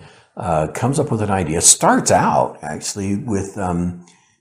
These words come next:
because railroads have become such an, a major part of American life, he starts out, he buys a, a, a number of pocket watches and says, "Hey, all of these railroads in America are now linked,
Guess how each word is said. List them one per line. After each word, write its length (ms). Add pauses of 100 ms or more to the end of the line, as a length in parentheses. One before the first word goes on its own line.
(420)
because 400
railroads 480
have 220
become 280
such 280
an, 160
a 80
major 400
part 460
of 120
American 540
life, 360 (360)
he 120
starts 460
out, 220
he 100
buys 480
a, 300
a, 320 (300)
a 60
number 600
of 400
pocket 460
watches 600 (340)
and 180
says, 340
"Hey, 280
all 220
of 80
these 260
railroads 540
in 80
America 680
are 160
now 300
linked, 540